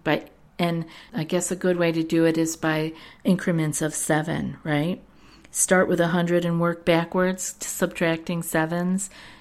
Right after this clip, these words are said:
It really gets your mind. You cannot think two things at once. And so when you're going, when you're working on the math problems,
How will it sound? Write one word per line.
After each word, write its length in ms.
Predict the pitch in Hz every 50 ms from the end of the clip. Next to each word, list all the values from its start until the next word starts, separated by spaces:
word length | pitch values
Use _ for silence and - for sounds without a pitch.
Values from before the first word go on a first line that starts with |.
| - -
It 140 | 202 -
really 480 | - 220 202 190 190 185 190 190 185 - - -
gets 260 | - 185 180 - -
your 100 | - 202
mind. 420 | 185 180 170 165 165 165 165 165 170
You 80 | 180
cannot 420 | 180 - 226 233 247 269 269 262 -
think 480 | - - 220 214 214 214 208 - -
two 180 | - - 202 190
things 400 | 196 - 185 180 175 175 170 -
at 120 | 170 -
once. 460 | - 185 175 160 135 - - - -
And 120 | 185 185 175
so 260 | - - 185 170 170
when 160 | 170 175 175
you're 140 | 170 170 165
going, 500 | 165 - 180 185 190 196 196 196 196 196 - - - - - - -
when 160 | - 190 180
you're 100 | 175 175
working 340 | 170 175 180 175 - 190 185
on 140 | 180 180 175
the 60 | 175
math 400 | 175 175 170 170 165 170 - -
problems, 520 | - 196 170 170 165 170 170 170 170 -